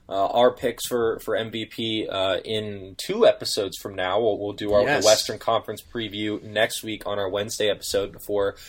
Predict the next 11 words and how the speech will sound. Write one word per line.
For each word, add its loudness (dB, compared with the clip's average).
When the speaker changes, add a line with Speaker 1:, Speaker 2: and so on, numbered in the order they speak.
Speaker 1:
uh, -4
wrapping 4
up -2
our 0
postseason -4
predictions, -4
award -2
predictions, -6
things -8
like -4
that -2